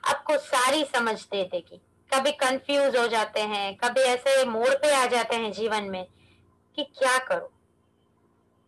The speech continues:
किस तरीके से मैं कुछ questions का solution निकालूं, जहां पर कोई ऊर्जा दूसरी काम नहीं आती है, और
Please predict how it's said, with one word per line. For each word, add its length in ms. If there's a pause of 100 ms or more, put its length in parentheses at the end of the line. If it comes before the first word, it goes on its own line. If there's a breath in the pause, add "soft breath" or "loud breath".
(320)
किस 180
तरीके 540
से 240
मैं 460
कुछ 340
questions 840
का 160
solution 580
निकालूं, 460 (420 soft breath)
जहां 200
पर 180
कोई 260
ऊर्जा 400
दूसरी 320
काम 260
नहीं 240
आती 340
है, 60 (840)
और 220